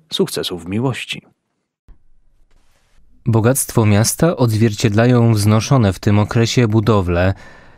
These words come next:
Speaker 2: świątynie, spichlerze, kamienice i pałace.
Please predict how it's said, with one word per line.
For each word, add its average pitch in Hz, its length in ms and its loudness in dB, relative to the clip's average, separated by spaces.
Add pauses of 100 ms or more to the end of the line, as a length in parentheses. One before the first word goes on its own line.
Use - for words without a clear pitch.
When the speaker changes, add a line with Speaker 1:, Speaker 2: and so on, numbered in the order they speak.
Speaker 2:
świątynie, 139 760 2
spichlerze, 113 1000 0
kamienice 107 880 2
i 90 300 0
pałace. 92 640 -4